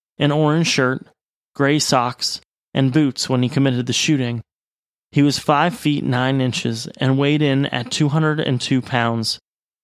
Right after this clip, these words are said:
Chad suffered from bullet wounds on his knees, thighs, ribs, neck, and arm.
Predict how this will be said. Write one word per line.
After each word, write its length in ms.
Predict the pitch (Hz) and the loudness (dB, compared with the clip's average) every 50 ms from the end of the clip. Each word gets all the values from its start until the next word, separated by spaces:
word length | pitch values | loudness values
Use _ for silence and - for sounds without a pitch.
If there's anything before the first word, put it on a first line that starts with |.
| _ _ _ _ _ _ _ _ _ - | _ _ _ _ _ _ _ _ _ -2
Chad 280 | - - 151 160 165 165 | 0 2 2 2 2 0
suffered 360 | - 165 151 147 160 151 - | 0 0 2 2 0 -2 0
from 160 | - 147 147 | 0 0 2
bullet 280 | 139 165 170 165 - - | 4 4 2 2 2 0
wounds 340 | - 123 123 123 123 120 123 | 2 2 2 2 2 2 2
on 100 | 120 120 | 2 2
his 180 | 120 113 113 | 0 0 0
knees, 460 | 123 123 120 120 113 - - - - - _ _ _ _ _ _ _ _ - | 0 2 2 2 0 -2 -4 -8 -10 -16 _ _ _ _ _ _ _ _ -2
thighs, 580 | - 147 143 135 127 120 120 120 117 - - - _ _ _ _ _ _ _ - | 0 2 2 2 2 0 -2 -4 -6 -8 -12 -14 _ _ _ _ _ _ _ -2
ribs, 600 | 131 139 143 139 131 127 127 117 - - - - _ _ _ _ _ _ _ - | 2 2 2 2 2 0 -2 -4 -4 -4 -6 -8 _ _ _ _ _ _ _ -2
neck, 460 | 135 139 147 135 - - - - - _ _ _ _ _ _ _ _ - | 0 0 0 0 -2 -8 -18 -20 -20 _ _ _ _ _ _ _ _ -4
and 160 | - 127 131 | -2 -2 0
arm. 460 | - 139 135 131 127 117 117 113 120 | 2 2 2 2 0 -2 -4 -6 -10